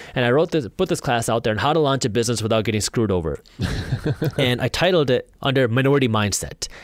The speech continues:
I don't know why. I just always felt that I had this minority mindset where I thought different than the majority of people. And so I put it out there, not really thinking much.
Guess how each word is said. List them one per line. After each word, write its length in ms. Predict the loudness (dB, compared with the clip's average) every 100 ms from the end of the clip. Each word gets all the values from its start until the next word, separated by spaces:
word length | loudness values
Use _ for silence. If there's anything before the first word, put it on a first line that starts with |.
| -4
I 100 | 0
don't 120 | 2
know 100 | 2
why. 300 | 2 2 2
I 140 | 0 0
just 160 | 0
always 240 | 0 0 0
felt 220 | -2 0
that 100 | 0
I 80 | 0
had 180 | 0 -2
this 140 | -2
minority 300 | 0 0 0
mindset 540 | 0 0 -2 -2 -4 -6 -14 -2
where 160 | 0
I 100 | 0
thought 280 | 0 -2 -2
different 340 | -2 -2 -2 -2
than 100 | -2
the 80 |
majority 460 | -2 0 0 2 2
of 80 | 0
people. 400 | -2 -2 -2 -4 -10 -20 -20 -20 -20 -8
And 320 | -2 0 0
so 220 | 0 0
I 140 | 0 -2
put 200 | 0 0
it 80 | 2
out 180 | 2 2
there, 180 | 0 0
not 160 | 0
really 200 | 2 0
thinking 340 | 0 -4 -4 -4
much. 320 | -6 -8 -12